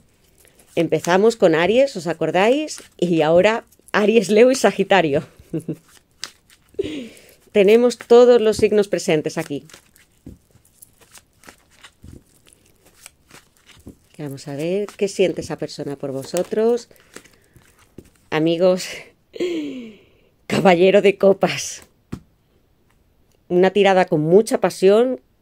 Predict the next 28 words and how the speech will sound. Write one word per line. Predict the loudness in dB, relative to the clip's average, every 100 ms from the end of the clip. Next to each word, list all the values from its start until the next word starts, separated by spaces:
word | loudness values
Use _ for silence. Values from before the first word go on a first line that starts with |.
| _ -2
va | 2
a | 4
venir | 4 2 -2
con | -2 0
algo | 2 4 6 6 2
y, | -2 -2 -2 -4
por | -6 -8
supuesto, | -6 -2 -2 -2
que | -8
os | -6
he | -6
dicho | -8 -8
Rey | -4 -4
de | -4
Copas, | -6 -6 -6 -8 -10 _ _ _ _ _ _ _ _ _ _ _ _ _ _ _
amor, | -8 -4 -2 0 -2
y |
aquí | -4 -6
viene | -4 -2 -4
con | -6 -6
toda | -6 -4
una | -4 -4
declaración. | -6 -10 -10 -12 -12 -14 _ _ _ _ _ _ _ _ _ _ _ _ _ _ -20 _ _ -12 -12 _
Tenemos | 0 2 2 0
a | -2
Piscis. | -2 -2 -6 -8 -14 -20 _ _ -20 -20 _ _ _ _ _ _ -20 -20 _ -20 -20 _ _ _ -20 -4
Qué | 0
hermosa. | 0 -2 -4 -6 -8